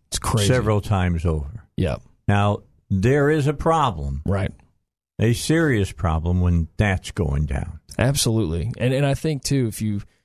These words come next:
Speaker 1: look, there are w-, way smarter people than, than me, you know, that are, that know about this, looking into it, studying it, and know all about it. But when it's pretty easy to see that the, the bottom line is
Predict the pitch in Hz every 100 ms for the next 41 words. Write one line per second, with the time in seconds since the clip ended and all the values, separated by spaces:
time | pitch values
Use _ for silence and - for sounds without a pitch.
0 | _ - 127 85 - _ - 214 120 101
1 | 92 87 - 113 120 131 151 - 139 147
2 | 139 139 131 120 123 120 117 107 98 101
3 | 113 104 101 92 92 107 101 107 104 101
4 | 92 - 104 90 85 95 95 85 - 65
5 | 85 90 90 113 110 117 107 110 101 98
6 | 107 104 101 107 101 95 - 101 98 95
7 | 95 - 95 95 90 87 87 87 85 -
8 | _ _ _ _ _ - 104 95 - _
9 | _ _ - - 107 107 98 90 - -
10 | - 101 - 180 190 147 165 113 92 -
11 | 113 98 87 85 67 67 98 92 80 62
12 | 87 76 120 104 110 95 95 92 87 98
13 | - - 90 92 - -